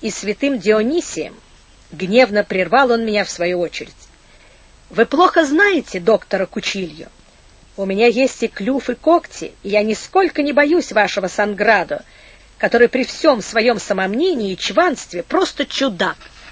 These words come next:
Поведение маленького лекаря привело меня в ярость. Я ответил ему язвительно, он отпарировал мне тем же, и вскоре дело дошло у нас до рукопашной. Мы успели угостить друг друга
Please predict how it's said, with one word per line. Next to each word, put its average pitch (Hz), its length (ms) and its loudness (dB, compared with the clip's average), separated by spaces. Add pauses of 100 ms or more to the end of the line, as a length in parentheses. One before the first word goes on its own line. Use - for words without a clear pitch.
(1700)
Поведение 294 640 0
маленького 269 520 0
лекаря 277 600 -2 (320)
привело 170 340 -6
меня 202 260 -4
в 180 40 -8
ярость. - 680 -14 (640)
Я 180 240 2
ответил 196 420 0
ему 170 180 -6
язвительно, 185 840 -8 (120)
он 349 160 2
отпарировал 175 720 -2
мне 196 140 -4
тем 262 320 -2
же, 262 180 -6 (760)
и 208 100 -2
вскоре 403 540 4
дело 330 320 4
дошло 269 340 0
у 285 60 0
нас 226 200 0
до 233 120 -4
рукопашной. - 760 -6 (440)
Мы 381 180 2
успели 196 440 0
угостить 190 540 -6
друг 185 220 -8
друга 180 380 -4